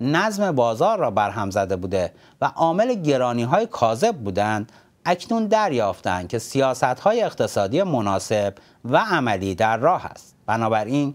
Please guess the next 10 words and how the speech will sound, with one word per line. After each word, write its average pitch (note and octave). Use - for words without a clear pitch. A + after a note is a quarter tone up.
در C#3
این G#3+
شرایط A#2+
جایی A3+
برای C#3+
دلالان G2
در F#2+
بازار F#2
وجود F#2+
ندارد.» A#2+